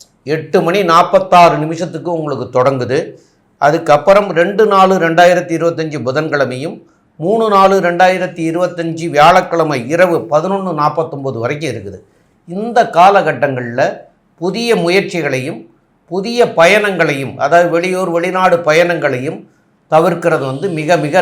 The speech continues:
நல்லது. இதை தவிர்த்துட்டீங்கன்னா உங்களுக்கு பின்னாடி விளைவுகள் வராது அப்படிங்கிறத எடுத்துக்கிறலாம். இது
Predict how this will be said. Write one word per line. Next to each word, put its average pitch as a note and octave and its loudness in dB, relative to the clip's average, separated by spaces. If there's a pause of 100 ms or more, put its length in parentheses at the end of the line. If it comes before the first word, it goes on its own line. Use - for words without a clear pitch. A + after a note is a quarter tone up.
நல்லது. A#2+ -2 (460)
இதை D3 -2 (120)
தவிர்த்துட்டீங்கன்னா D#3 0
உங்களுக்கு C#3+ -6 (140)
பின்னாடி F3 0 (140)
விளைவுகள் D#3+ -2
வராது B2+ 4 (640)
அப்படிங்கிறத B2+ -4 (100)
எடுத்துக்கிறலாம். G2+ -8 (1080)
இது D#3 -2